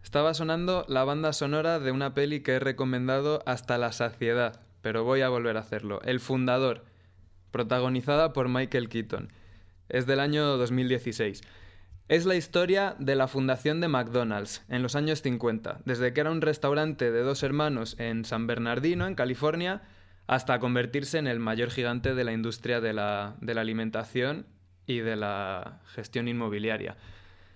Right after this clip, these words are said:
¿Cómo llega Ray Kroc, un vendedor de batidoras, a conocer el restaurante? ¿Cómo se enamora de la idea del restaurante? ¿Cómo ampliar la marca por todo el país y luego ya por todo el mundo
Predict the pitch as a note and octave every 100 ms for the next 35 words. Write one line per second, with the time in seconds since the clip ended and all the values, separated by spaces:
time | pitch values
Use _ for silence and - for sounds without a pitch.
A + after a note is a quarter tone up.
0 | - - - - F#3+ G#3 G#3 F#3 F3+ E3+
1 | D#3 - D3 D#3 C#3+ D3 D3 B2+ - -
2 | - - D3 D3+ D3 C#3 C#3 C3+ B2+ B2
3 | B2 B2+ C3 A2+ A#2 - - - B2 C3
4 | B2+ B2+ C#3 C#3 C3 C3 B2+ C#3+ E3+ A#2+
5 | - - - - D#3 D#3+ F3 D#3 D3+ E3
6 | D#3 C#3 C#3 C3+ C3+ D3 D3 C3+ C3+ C3+
7 | C3 C#3 D3 E3 C3+ F#2+ - - - -
8 | - - D#3+ F#3 F#3+ E3+ D3+ D3 D#3 D#3+
9 | D3+ D#3 D#3+ D#3 D#3 C#3+ D3 D3 C#3+ C#3+
10 | - - - E3 E3 D3+ C#3+ C#3+ C#3 D#3
11 | C#3+ C3 B2 B2+ B2 B2 B2 A#2 C3 C3
12 | B2 C3+ C#3+ C3+ A#2 -